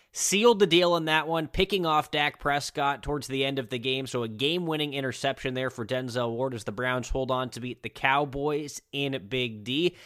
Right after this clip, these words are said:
Then with the Washington football team, Dwayne Haskins had his first career three hundred yard game. He also ran for his first N F L touchdown despite Washington's loss to the Baltimore Ravens.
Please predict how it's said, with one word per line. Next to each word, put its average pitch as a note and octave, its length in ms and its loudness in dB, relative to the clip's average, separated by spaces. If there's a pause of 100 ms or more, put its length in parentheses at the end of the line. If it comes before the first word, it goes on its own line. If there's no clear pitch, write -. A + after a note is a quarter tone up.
(240)
Then F#3 300 4
with B3+ 160 2
the F#3 80 4
Washington F3 560 4
football E3+ 400 2
team, F3 320 -2
Dwayne G3 340 0
Haskins F#3+ 640 2
had C3+ 160 -2
his C3 120 -4
first G3+ 460 -2
career E3+ 400 2
three D#3+ 320 -4
hundred D#3 320 0
yard C3+ 320 2
game. D3+ 300 0 (320)
He D#3 140 2
also G3 440 6
ran F#3+ 480 6
for D#3+ 220 -2
his C3+ 120 -2
first D3 400 -4
N C#3+ 140 -2
F C#3 160 0
L C3+ 160 2
touchdown C#3 640 0
despite C3+ 500 0
Washington's C3 680 0
loss B2 340 -2
to C3+ 100 -6
the A#2 100 0
Baltimore A#2+ 520 -2
Ravens. D3 540 -2